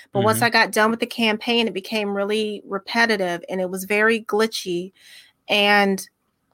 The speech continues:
Speaker 1: you know, it was funny 'cause, like, sometimes the characters would get stuck and they would just be like, "Uh," it was like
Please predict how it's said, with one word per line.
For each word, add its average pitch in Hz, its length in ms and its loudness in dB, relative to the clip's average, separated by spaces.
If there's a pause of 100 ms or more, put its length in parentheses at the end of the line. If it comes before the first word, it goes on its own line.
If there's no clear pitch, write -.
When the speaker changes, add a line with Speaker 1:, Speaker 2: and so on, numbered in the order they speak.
(300)
Speaker 1:
you 302 100 6
know, 311 100 4
it 320 140 2
was 349 180 0
funny 294 360 4
'cause, 240 160 -4
like, 254 180 2
sometimes 277 520 2
the 254 120 0
characters 247 520 -2
would 254 120 -2
get 240 160 -4
stuck 247 500 0
and 214 160 0
they 220 80 0
would 208 120 -4
just - 160 -10
be 220 140 -2
like, 190 360 -2
"Uh," 320 540 -6
it 277 100 4
was 294 140 4
like 294 260 2